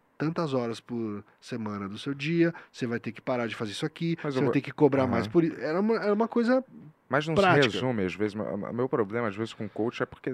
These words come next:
Speaker 2: não se resume, às vezes, a um, a uma coisa, eh, de você trabalhar a sua cabeça. No
Speaker 1: Mas
Speaker 2: minuto
Speaker 1: tinha
Speaker 2: que
Speaker 1: isso
Speaker 2: você,
Speaker 1: também.
Speaker 2: no minuto que você trabalha,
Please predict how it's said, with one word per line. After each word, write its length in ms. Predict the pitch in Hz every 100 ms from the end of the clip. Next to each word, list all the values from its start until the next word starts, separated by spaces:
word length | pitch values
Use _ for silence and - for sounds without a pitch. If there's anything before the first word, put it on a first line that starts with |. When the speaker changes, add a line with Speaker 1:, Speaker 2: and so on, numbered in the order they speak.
| 113
Speaker 2:
não 120 | 147
se 140 | - 156
resume, 420 | 139 104 127 110
às 100 | 95
vezes, 380 | - 101 87 90
a 180 | 85 80
um, 320 | 82 80 76 - -
a 80 | 76
uma 380 | 76 78 78 73 -
coisa, 600 | 87 78 80 73 67 - - _ _
eh, 300 | 85 87 50 - -
de 80 |
você 260 | - 80 95
trabalhar 460 | - 85 82 82 85
a 60 |
sua 380 | - - 131 127
cabeça. 560 | - 76 98 101 - - - - -
No 100 | -
Speaker 1:
Mas 40 | 131 147
Speaker 2:
minuto 140 | 165
Speaker 1:
tinha 140 | 180 208
Speaker 2:
que 100 | 175
Speaker 1:
isso 160 | 131
Speaker 2:
você, 100 | 180
Speaker 1:
também. 320 | 214 190 127 110
Speaker 2:
no 80 |
minuto 220 | 143 156 160
que 60 |
você 120 | -
trabalha, 540 | 156 139 110 120 139